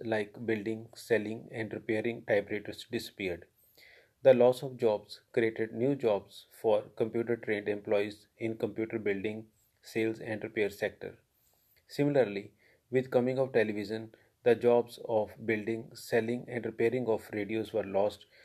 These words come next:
but at the same time, new jobs for those trained in television technology were created. New jobs in television manufacture, selling, and repair sector were created.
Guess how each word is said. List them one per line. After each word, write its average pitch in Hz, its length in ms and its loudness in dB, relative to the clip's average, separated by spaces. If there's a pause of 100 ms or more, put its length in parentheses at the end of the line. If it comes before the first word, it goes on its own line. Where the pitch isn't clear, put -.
(200)
but 139 160 4
at 120 180 0
the 113 100 -2
same 131 360 -2
time, 92 300 -2 (460)
new 151 200 6
jobs 107 480 2 (100)
for 120 100 8
those 110 440 0 (100)
trained 117 280 0
in 104 180 -6
television 107 460 0
technology 101 540 -4
were 95 200 -4
created. 95 480 -2 (720)
New 151 200 4
jobs 113 520 -2
in 113 180 -4
television 110 560 -2
manufacture, 107 640 -4 (400)
selling, 120 540 2
and 117 140 -2
repair 127 280 0
sector 107 380 -6
were 101 140 -2
created. 90 560 -4